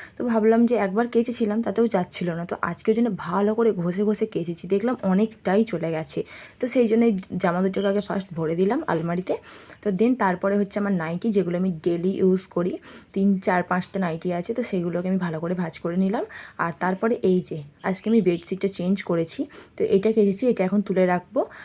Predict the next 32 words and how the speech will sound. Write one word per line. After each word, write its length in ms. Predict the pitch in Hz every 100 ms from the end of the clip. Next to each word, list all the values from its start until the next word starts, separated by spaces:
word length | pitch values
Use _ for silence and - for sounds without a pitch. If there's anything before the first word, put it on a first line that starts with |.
| -
আর 340 | - 170 165 175
হচ্ছে 180 | 185 185
যেটা 200 | 170 208
পেতেছি 380 | 190 185 214
সেটা 200 | 370 285
এখন 120 | 247 233
পাতাই 280 | 202 190
থাকবে, 360 | 196 190 160 226 - -
তারপরে 320 | 202 190 190
যখন 200 | 190 196
এটা 140 | 202 208
কাচবো 340 | 190 185 302
কেচে 240 | - -
আবার 160 | 202 196
অন্য 240 | 196 185
একটা 180 | 175 - -
পাতবো। 400 | 165 - 190 - - - - _ _ _ - - - - -
তো 60 | 214
এই 140 | 196
যে 120 | 180 -
এই 200 | 196 214
বেডশিটগুলো 600 | 190 151 190 190 208 214
কিন্তু 260 | 233 226
একদম 260 | 196 190 208
আমার 180 | 214 233
বিয়ের, 360 | 160 180 190
জানো 220 | 170 185
তো, 160 | - 196 - - - -
মানে, 120 | 226
হয়ে 280 | 196 185 185
গেল 180 | 202
অনেক 280 | 233 175 175